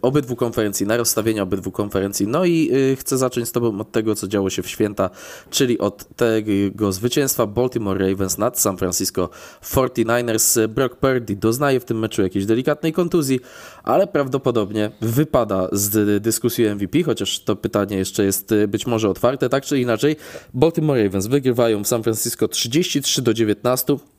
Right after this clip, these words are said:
No i defensywa przede wszystkim tutaj zdominowała, e, atak Kyla Shanahana. Pięć przechwytów rozgrywających San Francisco forty-niners, z czego Brock Purdy rzucił cztery, wszedł jeszcze na końcówkę Sam Darnold, który dołożył,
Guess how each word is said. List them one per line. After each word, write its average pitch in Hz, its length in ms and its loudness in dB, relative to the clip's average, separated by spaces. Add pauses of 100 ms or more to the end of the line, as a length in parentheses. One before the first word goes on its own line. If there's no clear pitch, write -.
(840)
No 117 120 2
i 113 60 2
defensywa 104 520 -2
przede 95 240 -2
wszystkim 101 340 -2
tutaj 95 280 0
zdominowała, 104 760 0 (420)
e, 101 260 2
atak 110 260 0
Kyla 107 300 0
Shanahana. 110 500 0 (200)
Pięć 160 260 0
przechwytów 143 600 -2
rozgrywających 113 800 0
San 104 160 -2
Francisco 104 420 -2
forty-niners, 113 680 -2 (280)
z - 100 -8
czego 113 240 2
Brock 123 240 0
Purdy 104 480 -2
rzucił 104 340 0
cztery, 131 400 0
wszedł 117 300 -2
jeszcze 107 220 0
na 101 100 -2
końcówkę 101 420 -2
Sam 101 260 -2
Darnold, 120 420 0
który 110 260 -2
dołożył, 107 440 0